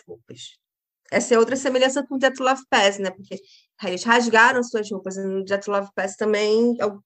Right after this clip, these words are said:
ele-, eles estavam sem algumas peças de roupas, aí algumas teorias é que eles também teriam tirado as roupas, né?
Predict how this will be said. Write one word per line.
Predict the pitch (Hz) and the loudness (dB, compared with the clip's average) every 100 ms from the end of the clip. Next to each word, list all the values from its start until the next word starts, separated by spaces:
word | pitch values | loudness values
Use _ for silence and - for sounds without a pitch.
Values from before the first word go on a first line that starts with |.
| _ _ _ | _ _ _
ele-, | 190 196 | -4 0
eles | 202 214 | 0 -2
estavam | - 214 226 | 0 0 0
sem | 233 233 | 0 0
algumas | 226 233 240 | 2 2 0
peças | 240 233 247 | 0 2 2
de | 269 | 2
roupas, | 254 202 196 185 | 2 0 -2 -4
aí | 190 | 0
algumas | 190 190 196 - | 0 -2 -6 -6
teorias | 196 190 165 170 | -6 -6 -6 -8
é | 233 | -10
que | 190 | -16
eles | - | -14
também | 190 185 - | -12 -12 -6
teriam | 214 196 185 | -4 -4 -6
tirado | - 214 185 190 | -6 -2 -2 -2
as | 214 | -8
roupas, | 202 175 - - - | -6 -6 -8 -16 -16
né? | - - | -14 -14